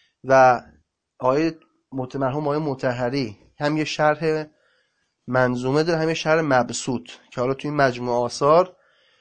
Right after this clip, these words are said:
این شرح منظومه‌اش جلد پنجه، شرح مبسوطش دو جلده بعد از اینه، شش و هفت. اه، بیان ایشون بیان سلیسی، روونه. کسی اگر می‌خواد مطالعه کنه، به این کتاب مراجعه کنه، مطالعه کنه، کفایت می‌کنه انشالله.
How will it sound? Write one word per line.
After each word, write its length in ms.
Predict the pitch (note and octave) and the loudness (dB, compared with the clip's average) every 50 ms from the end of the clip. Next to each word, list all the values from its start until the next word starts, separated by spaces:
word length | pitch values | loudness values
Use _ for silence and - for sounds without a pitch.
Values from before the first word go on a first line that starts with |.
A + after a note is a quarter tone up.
| _ _ _ _ | _ _ _ _
این 180 | - C#3+ D3 C#3+ | -6 -6 -4 -4
شرح 260 | - D3+ C#3 C3+ C3 | 0 0 2 2 2
منظومه‌اش 460 | C3 B2+ B2 B2 B2 B2 C#3 C3+ - | 2 0 -2 -2 -4 -6 -6 -6 -6
جلد 240 | - C#3 B2 A#2+ A#2+ | -6 -4 -4 -4 -6
پنجه، 760 | A#2 - - C#3+ D#3 F3 F3+ E3+ F3+ F#3 F#3 F#3 F#3+ F#3+ - _ _ _ _ | -6 -6 -4 -2 -2 -2 -2 -2 0 0 0 0 0 -4 -8 _ _ _ _
شرح 440 | - - - - C#3+ D3+ D#3 D#3+ | -12 -10 -4 0 0 0 0 0
مبسوطش 720 | F3+ F3+ F3 F3 E3 - - F#3 F#3 - F#3 F#3 F#3+ - - _ _ _ _ _ _ _ _ _ _ _ _ - | -2 0 0 0 0 -2 -6 -10 -4 -2 -2 -2 -2 -4 -10 _ _ _ _ _ _ _ _ _ _ _ _ -4
دو 160 | C#3+ E3 E3+ | 0 0 0
جلده 380 | D#3+ C#3+ C3+ A#2+ A2+ A#2 A#2+ A2+ | 2 2 0 0 0 -2 -6 -6
بعد 260 | A#2+ A#2 A#2 A#2 A2+ | -4 -4 -4 -2 -4
از 160 | A#2 A2+ A#2 | -6 -6 -8
اینه، 180 | A#2+ A2+ A2+ A2+ | -8 -8 -8 -10
شش 240 | - - C3 - C3+ | -10 -12 -12 -12 -10
و 60 | A#2 | -10
هفت. 340 | G#2+ G#2 - - _ _ _ _ _ _ _ _ _ _ _ _ _ _ _ _ _ _ _ _ _ _ _ _ _ _ _ _ _ _ _ _ - | -10 -12 -14 -18 _ _ _ _ _ _ _ _ _ _ _ _ _ _ _ _ _ _ _ _ _ _ _ _ _ _ _ _ _ _ _ _ -12
اه، 340 | C3 B2 A#2+ A#2+ A#2+ A#2+ A#2+ A#2+ - _ - | -8 -6 -4 -4 -4 -4 -6 -8 -12 _ -4
بیان 380 | C3 C#3 C#3 C#3+ D3+ D#3 D#3 | 0 2 4 4 4 4 4
ایشون 320 | D#3 D3+ C#3+ - - D3 C#3+ | 2 2 0 0 -2 -2 0
بیان 260 | C#3 C3+ C#3 D3 D3 | 0 2 0 0 -2
سلیسی، 680 | D3 - - C3 A#2+ B2 C3+ C#3+ C#3+ - - E3 D#3 | -4 -2 0 0 2 2 0 -2 -4 -6 -4 -2 -2
روونه. 540 | D3 C#3 B2+ B2 A#2+ A#2+ C3+ C#3+ D3+ D#3 D3+ | 0 2 2 2 2 2 0 -2 -2 -2 -4
کسی 280 | D3+ - C#3+ - - C3 | -4 -6 -8 -6 -4 -4
اگر 140 | B2 B2+ | -2 -4
می‌خواد 200 | B2 A#2+ - B2+ | -4 -4 -4 -4
مطالعه 420 | B2+ B2 B2 - B2+ B2 B2 B2 B2 | -4 -4 -4 -4 -4 -2 -2 -2 -2
کنه، 200 | B2 C3+ C#3+ D#3+ | -4 -4 -4 -4
به 60 | E3 | -4
این 100 | D#3+ D#3 | -6 -6
کتاب 280 | - C3+ - C#3+ C#3 C3+ | -8 -8 -6 -6 -6 -4
مراجعه 400 | C3 B2 A#2+ A#2+ A#2+ B2 B2+ C3+ | -4 -4 -4 -6 -6 -6 -6 -6
کنه، 260 | C3 D#3 D#3+ E3+ E3 | -4 -2 -2 0 -2
مطالعه 400 | D3+ C3 - - B2 A#2+ B2+ C3 | -2 -4 -6 -6 -6 -4 -4 -4
کنه، 280 | - D#3 D#3 E3 E3+ | -4 -4 -4 -4 -4
کفایت 400 | E3 E3+ A#2+ - B2+ A#2 A2+ A2+ | -6 -6 -10 -8 -6 -6 -6 -6
می‌کنه 260 | A2+ G#2+ - A2+ A2 G#2+ | -8 -10 -12 -10 -12 -12
انشالله. 420 | G#2+ - - A2+ G#2+ A2 A2 G#2 | -12 -12 -12 -12 -10 -10 -10 -12